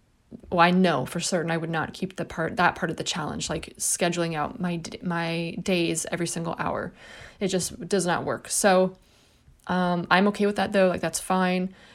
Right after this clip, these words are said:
I, it's more so having that morning routine, I think, is really gonna help me feel productive. So, um, yeah. And then another thing I noticed was that I, I realized that I really need to strike a balance between having the semi-structured day,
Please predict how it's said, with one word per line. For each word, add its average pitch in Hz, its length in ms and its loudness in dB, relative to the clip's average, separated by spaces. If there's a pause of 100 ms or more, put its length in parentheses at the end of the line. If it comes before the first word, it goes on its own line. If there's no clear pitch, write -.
(160)
I, 180 180 2
it's 180 140 -4
more 185 220 6
so 175 240 4
having 180 300 0
that 160 120 0
morning 170 400 2
routine, 214 480 2
I 196 80 0
think, 175 280 -4
is 175 180 -4
really 165 220 -2
gonna 160 220 -4
help 165 280 -4
me 165 100 -6
feel 160 220 -4
productive. - 520 -6
So, 160 360 0 (800)
um, 196 580 4
yeah. 247 220 6
And 190 120 6
then 202 120 2
another 208 300 4
thing 285 200 0
I 247 60 6
noticed 247 440 6
was 214 340 6
that 196 140 6
I, 196 200 6
I 196 100 2
realized 254 420 6
that 220 60 6
I 202 40 6
really 190 320 2
need 240 220 4
to 196 80 0
strike 196 480 0
a - 60 -2
balance 175 580 0
between 180 440 -2
having 226 480 2
the 226 100 0
semi-structured 175 760 -2
day, - 360 -4